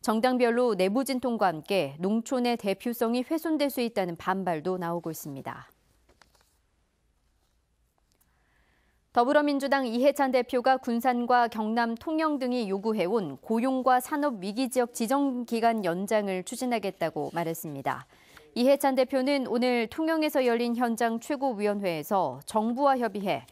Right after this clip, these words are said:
다음 달에 끝나는 산업과 고용 위기 지역 지정 기간을 연장하고 지원을 강화하는 방안을 강구하겠다고 밝혔습니다.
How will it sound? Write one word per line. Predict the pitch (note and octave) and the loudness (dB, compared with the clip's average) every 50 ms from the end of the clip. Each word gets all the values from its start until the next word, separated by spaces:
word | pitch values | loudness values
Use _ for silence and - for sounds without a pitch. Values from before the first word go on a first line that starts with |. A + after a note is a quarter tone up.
| - - - - | -20 -20 -20 -6
다음 | - F#3+ F#3+ G#3 B3 C4+ B3+ | 0 4 4 4 4 2 2
달에 | - C4 B3+ B3+ | 2 2 2 2
끝나는 | A#3+ - B3+ A#3 A#3 A3+ A3+ A3+ B3+ B3 A#3 G3 F3 | 0 -2 -2 -2 -2 -2 -2 -2 -2 -2 -4 -4 -6
산업과 | - - C4+ C4+ C4+ C4+ B3+ _ _ - B3 B3 | -6 -4 -2 -2 -2 -2 -4 _ _ 0 0 0
고용 | A#3 A#3+ - G#3+ A3+ A#3 A#3 A3+ F#3+ | 0 -2 -2 -2 -2 0 -2 -2 -2
위기 | F3 G#3 G#3 A3+ B3+ A#3 | -4 -4 -4 -2 -4 -2
지역 | A3 A3+ A3 G#3+ - | 0 -2 -2 -2 -2
지정 | - A3+ G#3 A#3+ B3 A#3+ A#3+ | -4 -2 0 0 0 0 0
기간을 | A3+ A3 G3 G3+ F#3 G3 A3+ A3+ F3+ | -2 -2 -2 -2 -2 -2 -2 -2 -2
연장하고 | E3 D#3 F3+ G3 F3+ A3+ G#3+ G3 F3+ E3 - D3+ C3+ B2+ - _ - - - - _ | -2 -2 -2 -2 0 0 0 0 -2 -4 -4 -4 -6 -6 -8 _ -20 -20 -20 -20 _
지원을 | - - A3+ G#3 G#3 G#3+ G#3+ A#3 A#3+ G#3+ F#3 | -6 -4 0 0 2 2 2 0 0 -2 -2
강화하는 | - - - F#3 F3+ G#3+ A3 A3+ A3+ A3+ G#3+ | -4 -6 -6 -4 -2 0 0 0 0 -2 -2
방안을 | G3 F#3 F3+ E3+ D#3 D3 F#3 G#3 | 0 -2 -2 -2 -4 -6 -6 -6
강구하겠다고 | A3 - - G3 F#3+ G#3 G#3+ A#3 A#3 A3 G3+ F#3 E3+ - - C#3 C3+ E3+ | -6 -8 -8 -8 -6 -4 -2 0 0 0 0 -4 -8 -8 -10 -8 -8 -8
밝혔습니다. | F3+ - F3 D#3 - E3 D3 - - D#3+ C#3+ B2+ B2+ - B2 B2 C3 C3 - | -8 -8 -8 -10 -10 -12 -14 -14 -14 -16 -16 -16 -16 -16 -16 -16 -16 -18 -20